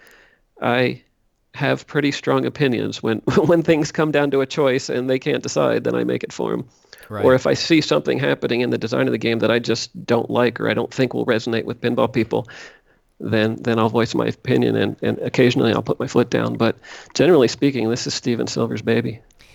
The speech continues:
Speaker 2: Well, how do, what are the steps? Is the first step, you have the heist, you have your theme. Do you then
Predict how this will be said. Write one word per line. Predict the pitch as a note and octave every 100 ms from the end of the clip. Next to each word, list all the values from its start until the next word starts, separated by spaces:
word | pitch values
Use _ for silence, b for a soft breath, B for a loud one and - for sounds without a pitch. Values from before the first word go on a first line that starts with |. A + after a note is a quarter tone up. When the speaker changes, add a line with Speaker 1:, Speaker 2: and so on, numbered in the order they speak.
| B B
Speaker 2:
Well, | G3 A#3 -
how | - D4+
do, | F#4 - _ _
what | G3 A3+ F#4
are |
the | G4+
steps? | - - F3+ G2+ -
Is | C#3 -
the | D#3+
first | - A3 A#3+
step, | - D#3 B2 B2+
you | B2+
have | D3+ D#3+
the | B2+
heist, | G#2+ F2 -
you | G2
have | C3+ D3
your | C#3+
theme. | A#2 - A#2+ G2 F#2 - b b b b b b b b -
Do | B2
you | D3+ F3
then | C#3 F#3+ A#3 A#3